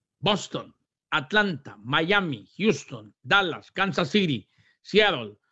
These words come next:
San Francisco y el área de la Bahía, y Los Ángeles, el SoFi Stadium. Canadá, Vancouver y Toronto. México, Ciudad de México, Guadalajara y Monterrey.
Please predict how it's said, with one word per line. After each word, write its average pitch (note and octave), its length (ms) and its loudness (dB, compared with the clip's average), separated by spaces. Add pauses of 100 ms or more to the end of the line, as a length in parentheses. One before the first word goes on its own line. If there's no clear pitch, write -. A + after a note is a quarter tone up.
San D#3 240 -2
Francisco D#3+ 520 0
y D#3+ 60 4
el E3 40 4
área F#3 220 4
de F3 40 2
la G3 100 4
Bahía, F3+ 460 2 (540)
y D#3 80 0
Los D3+ 220 2
Ángeles, E3+ 480 2
el B2 160 -4
SoFi F3 320 2
Stadium. D3 640 0 (420)
Canadá, G3+ 580 2 (680)
Vancouver B3 800 0
y E3+ 160 -2
Toronto. F#3 680 0 (840)
México, G3 600 0
Ciudad F3+ 420 2
de G#3+ 160 2
México, G#3 500 0
Guadalajara D#3 680 0
y E3+ 40 0
Monterrey. C#3+ 840 2